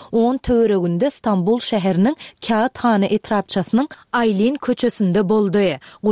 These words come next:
Gulberdiýew mototsiklini ýoluň garşy tarapyndan sürüp, beýleki uwurdan barýan ulogyň öňüne çykýar. Şeýlelikde mototsikl döwlet belgisi ýigirmi iki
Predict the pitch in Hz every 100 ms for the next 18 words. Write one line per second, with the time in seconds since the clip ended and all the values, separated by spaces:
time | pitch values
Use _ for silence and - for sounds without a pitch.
0 | 214 202 180 175 254 - 220 - 214 -
1 | 202 - 196 247 247 214 202 196 185 196
2 | 196 254 - 202 - 196 180 175 - 220
3 | 294 - 185 233 226 185 - 262 220 202
4 | 175 185 190 190 190 175 - 220 190 208
5 | 240 220 202 185 - - - 202 185 151
6 | - - - - 226 202 185 - 180 202
7 | - 180 196 180 277 233 214 190 196 -
8 | 202 180 180 294 311 - - 220 226 196
9 | 180 -